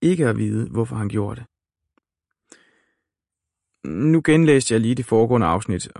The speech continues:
og det lyder ikke som mig, når jeg taler. Især ikke, som jeg talte der på kontoret, fordi jeg stadigvæk græd. Jeg kunne bare ikke holde op igen. Psykologen sagde, at Michael efter al sandsynlighed havde haft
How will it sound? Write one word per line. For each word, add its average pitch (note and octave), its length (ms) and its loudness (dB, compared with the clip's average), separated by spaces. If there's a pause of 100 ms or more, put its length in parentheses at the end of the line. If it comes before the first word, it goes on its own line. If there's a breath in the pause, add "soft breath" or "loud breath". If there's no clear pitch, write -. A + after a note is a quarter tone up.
(140)
og A2 140 -2
det A#2+ 80 0
lyder B2+ 240 6
ikke - 140 0
som A2 100 0
mig, F2 200 2
når G#2 80 2
jeg E2 120 -4
taler. - 280 -4 (520)
Især A2+ 240 0
ikke, F#2+ 120 0
som E2 100 -8
jeg C2+ 100 -8
talte F#2+ 360 -4
der D#2 60 -4
på - 100 -14
kontoret, - 520 -8 (340 soft breath)
fordi B2+ 180 -2
jeg G2+ 100 -2
stadigvæk A#2+ 360 0
græd. B2 240 -2 (1200 soft breath)
Jeg - 80 -18
kunne - 100 -18
bare D3+ 120 -8
ikke - 100 -14
holde B2 140 -2
op C3 100 -8
igen. B2 240 -6 (1120)
Psykologen F3+ 480 0
sagde, B2 440 0
at A#2+ 80 -2
Michael A#2+ 540 -2
efter - 260 -8
al - 200 -2
sandsynlighed A#2 720 -2
havde A2+ 160 -4
haft - 300 -6